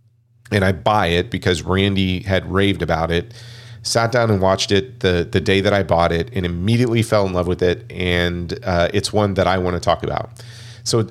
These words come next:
it's a Danish film that actually came out in its country in November of twenty twenty,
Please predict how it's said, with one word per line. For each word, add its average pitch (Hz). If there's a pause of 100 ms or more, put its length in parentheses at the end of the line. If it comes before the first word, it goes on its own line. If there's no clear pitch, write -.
it's -
a 104
Danish 156
film 85
that 98
actually 110
came 101
out 101
in 95
its 117
country 92
in 92
November 92
of 87
twenty 90
twenty, 107